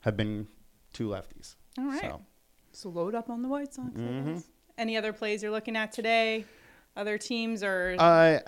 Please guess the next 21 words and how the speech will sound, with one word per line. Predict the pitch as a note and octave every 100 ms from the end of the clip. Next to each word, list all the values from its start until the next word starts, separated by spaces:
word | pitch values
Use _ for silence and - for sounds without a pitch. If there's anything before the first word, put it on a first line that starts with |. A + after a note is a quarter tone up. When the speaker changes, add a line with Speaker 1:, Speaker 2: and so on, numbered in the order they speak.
| -
Speaker 2:
are | G3+
they | A3+ A3+
meh | A3 A3+ G#3+ - -
as | A3+ G#3+
well? | D4+ A#3+ G#3+ G#3 - _ _ _ _
Speaker 1:
Yeah, | F#3 F#3
I | F#3+
mean, | G3+ G#3
there's | G3+ G#3
a | F#3+
lot. | D3+ C#3 C3
I |
kinda | C3 D#3 D#3+
like | D#3 D3
Minnesota | C3+ C3+ C3+ C3+ C3 C3
as | A#2+
a | A2+
leverage | A#2 A2+ A2+ -
stack. | - A#2 A#2 - - _ _ - - - - -
Uh, | A2+ G#2+ G#2+ G#2 G2+ G2 -
Houston, | - D#3+ C#3+ - C#3+ C3 C3 B2+